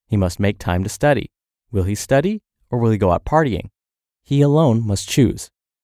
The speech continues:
So what does this idea of choice have to do with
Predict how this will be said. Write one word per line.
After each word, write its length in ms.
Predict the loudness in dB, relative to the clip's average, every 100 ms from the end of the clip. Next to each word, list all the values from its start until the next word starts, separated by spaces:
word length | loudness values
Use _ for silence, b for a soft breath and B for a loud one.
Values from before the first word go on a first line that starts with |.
| _ _ _ -4
So 120 | -2
what 200 | 2 0
does 160 | 0 -2
this 180 | -2
idea 320 | 0 0 2 0
of 100 | -2
choice 640 | -8 0 2 0 -6 -20 -4
have 200 | -4 -4
to 80 | -4
do 180 | -4 -2
with 200 | -4